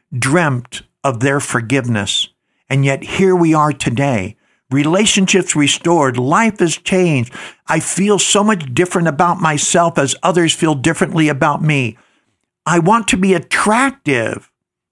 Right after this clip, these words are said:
in my recovery because I want you to know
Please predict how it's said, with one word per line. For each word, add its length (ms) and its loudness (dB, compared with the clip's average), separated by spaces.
in 280 4
my 180 2
recovery 800 2
because 320 0
I 120 2
want 340 0
you 480 2
to 180 -2
know 640 2